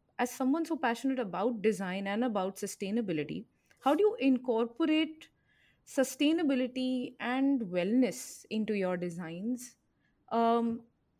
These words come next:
and of course, we are talking, uh, about the generation that, y-, you know, like we said, that there, there aren't any barriers as such between the work and life, so to say. So,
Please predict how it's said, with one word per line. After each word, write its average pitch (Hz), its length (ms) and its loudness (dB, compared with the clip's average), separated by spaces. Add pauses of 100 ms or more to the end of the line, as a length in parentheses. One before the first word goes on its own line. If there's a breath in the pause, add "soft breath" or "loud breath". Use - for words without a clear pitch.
and 320 200 4 (260)
of - 140 -8
course, 320 320 2
we 269 160 0
are 277 40 2
talking, 269 640 2 (160)
uh, 208 300 0 (180)
about 233 580 0
the 247 120 10
generation 226 840 2
that, 214 200 2 (680)
y-, 233 80 -2
you 233 220 2
know, 262 100 6
like 220 200 4
we 254 120 2
said, 226 380 2
that 202 200 -4
there, 247 220 0 (180)
there 311 260 2
aren't 330 220 2
any 339 220 2
barriers 233 640 8
as 247 200 4
such - 460 -2 (320)
between 247 400 4
the 240 120 8
work 220 500 2 (280)
and 226 320 0
life, 190 500 0 (460)
so 247 200 6
to 247 160 2
say. 247 300 2
So, 262 460 4